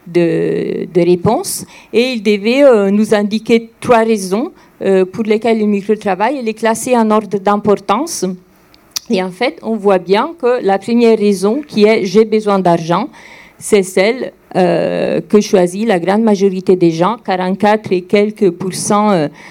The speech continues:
choisit, euh, « j'ai besoin d'argent » comme première réponse. Et quatre-vingt-dix pour cent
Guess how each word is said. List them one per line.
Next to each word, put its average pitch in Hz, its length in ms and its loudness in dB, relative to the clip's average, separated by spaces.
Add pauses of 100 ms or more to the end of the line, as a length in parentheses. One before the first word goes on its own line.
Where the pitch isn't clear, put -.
(160)
choisit, 190 600 0
euh, « 180 100 2
j'ai 185 160 0
besoin 185 340 0
d'argent » 185 460 -2
comme 175 180 -2
première 226 400 2
réponse. 190 540 0 (500)
Et 175 80 -12
quatre-vingt-dix 220 720 -2
pour 202 180 -6
cent 208 360 -4